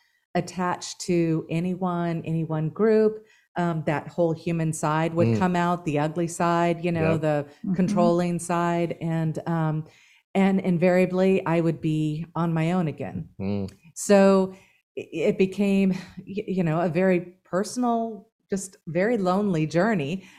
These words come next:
Speaker 1: um, where I didn't have many people to talk to
Speaker 3: Mm-hmm.
Speaker 1: about, you know, this, just all these thoughts coming up in my head. And, you know, of course, my family wasn't into it. Um,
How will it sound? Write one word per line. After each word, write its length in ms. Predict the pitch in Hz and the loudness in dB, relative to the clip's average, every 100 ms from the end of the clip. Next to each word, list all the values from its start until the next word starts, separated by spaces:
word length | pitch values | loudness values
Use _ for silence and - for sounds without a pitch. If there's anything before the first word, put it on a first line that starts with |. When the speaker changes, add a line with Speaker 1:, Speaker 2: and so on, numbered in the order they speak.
| - 190 | -4 2
Speaker 1:
um, 300 | 190 180 165 | 4 4 4
where 200 | 190 180 | 4 6
I 80 | |
didn't 240 | 170 220 277 | 6 4 4
have 160 | 254 | 4
many 180 | 233 214 | 4 2
people 300 | 208 226 202 | 2 0 0
to 80 | 208 | -2
talk 340 | 214 220 311 - | -2 -2 -4 -2
to 400 | 202 180 190 220 | 0 2 2 2
Speaker 3:
Mm-hmm. 260 | 196 185 196 | 0 0 0
Speaker 1:
about, 560 | 165 180 180 180 - _ _ _ _ | 2 2 2 2 -2 _ _ _ _
you 120 | - 190 | -2 0
know, 220 | 175 160 | 0 0
this, 280 | 175 170 - | -2 -4 -6
just 260 | - 180 - | -10 -10 -8
all 200 | 165 170 | -4 -2
these 220 | 180 175 - | -2 -2 -2
thoughts 300 | 165 170 - | -2 -2 -4
coming 260 | 185 180 | -2 0
up 160 | 180 180 | -2 -2
in 80 | 175 | -2
my 140 | 175 | -2
head. 420 | 175 175 175 175 | 0 0 0 0
And, 240 | 165 143 147 - _ - | -2 -6 -10 -20 _ -4
you 120 | 185 | -2
know, 80 | 170 | 0
of 60 | 165 | 0
course, 180 | 165 | -4
my 100 | 139 | -4
family 380 | - 170 190 196 | -2 0 2 2
wasn't 340 | 180 175 170 165 | 2 2 2 0
into 440 | 165 165 175 165 | -2 -2 -2 0
it. 220 | 160 160 - | 0 -4 -6
Um, 380 | 151 147 143 | -4 -4 -6